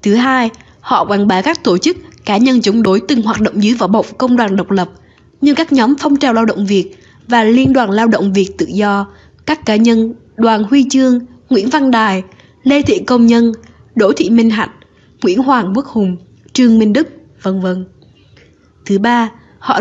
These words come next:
rêu rao rằng nhà nước đang chuẩn bị phương án vu cáo công đoàn độc lập là gây bất ổn chính trị hoặc đứng về phía giới chủ thay vì công nhân.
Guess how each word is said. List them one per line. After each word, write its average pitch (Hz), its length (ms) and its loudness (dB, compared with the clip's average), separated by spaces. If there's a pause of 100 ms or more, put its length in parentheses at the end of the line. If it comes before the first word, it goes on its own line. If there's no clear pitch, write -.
(140)
rêu 226 140 2
rao 214 260 0
rằng 202 280 -2 (500)
nhà 240 200 2
nước 285 200 2
đang 240 200 0
chuẩn 185 220 0
bị 202 220 2
phương 226 200 0
án 202 200 -2
vu 247 140 0
cáo 202 220 -2
công 247 260 -2
đoàn 214 200 0
độc 180 160 -6
lập 196 160 -2 (320)
là 233 160 0
gây 220 180 2
bất 277 200 0
ổn 170 220 0
chính 202 180 0
trị 214 240 -2 (320)
hoặc 269 160 -4
đứng 226 260 2
về 269 200 0
phía 202 100 0
giới 196 260 0
chủ 170 240 2
thay 220 200 -2
vì 196 200 -2
công 190 260 -6
nhân. 190 240 -2